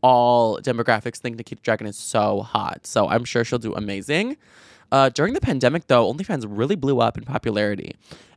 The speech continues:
And that kinda made the barrier to entry into the adult film industry much easier.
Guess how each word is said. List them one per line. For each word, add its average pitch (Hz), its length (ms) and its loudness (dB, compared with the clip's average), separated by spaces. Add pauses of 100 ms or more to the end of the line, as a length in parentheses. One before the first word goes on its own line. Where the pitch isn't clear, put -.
And 127 520 4
that 135 160 0
kinda 285 240 -2
made 165 180 0
the 135 60 0
barrier 139 380 4
to - 160 -6 (100)
entry 120 360 -4
into 143 140 -4
the 120 140 -2
adult 110 360 -4 (1080)
film 123 560 -2 (880)
industry 160 540 0
much 139 320 0
easier. 120 580 0